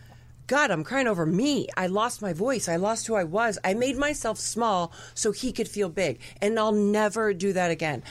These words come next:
I will only embrace and celebrate the next person I'm with." And it's true. We talk, like, I have issues that come up or whatever, and it has nothing to do with Tim.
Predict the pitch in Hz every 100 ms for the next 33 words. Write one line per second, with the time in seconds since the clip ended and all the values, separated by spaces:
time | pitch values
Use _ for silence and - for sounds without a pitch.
0 | - - 190 202 202 190 - 214 240 254
1 | 269 269 - - - 190 156 - 165 170
2 | 196 202 - - 170 - 175 170 160 165
3 | 156 165 160 156 151 - 165 151 160 151
4 | 139 143 - - - - - - 190 185
5 | - - 247 185 185 - 226 214 175 -
6 | 294 339 202 180 - 185 180 - 190 185
7 | 185 190 185 185 202 220 202 185 208 214
8 | 220 202 190 190 185 - - 160